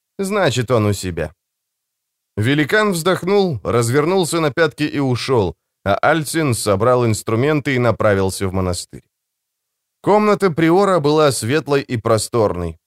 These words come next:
Окна здесь располагались на обеих стенах, но лишённые любых удобств. Если не считать кровати и, что Альцин отметил с некоторым весельем,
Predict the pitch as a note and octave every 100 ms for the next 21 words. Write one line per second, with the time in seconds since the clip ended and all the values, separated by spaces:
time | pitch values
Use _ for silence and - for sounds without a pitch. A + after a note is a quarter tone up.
0 | _ F#3+ G#3+ G#3 F#3+ E3 C3+ E3 C3 -
1 | B2 B2 A2+ B2 A#2 A#2 C3 G#2+ A2+ A2
2 | G#2 B2 A2 - - C3+ A2 E2+ E2 _
3 | _ A2 E3+ G3 A2+ F#2+ C3 B2 C3+ C#3+
4 | C3 A#2+ G#2+ F#2 F#2+ F#2+ F2+ E2 - -
5 | - _ _ _ _ - F3+ E3 D#3 C#3+
6 | C#3 A2+ A#2 C#3+ A2+ - A2 A2 D3+ C3
7 | G#2 F#2+ - G2 F#2 F2 D2+ - - G2+
8 | - F#2+ F#2+ - G2+ F#2+ G#2 G2+ G2+ F#2
9 | G#2+ G2 G2+ F#2 G2 G2+ - G#2+ G2+ G2+
10 | F#2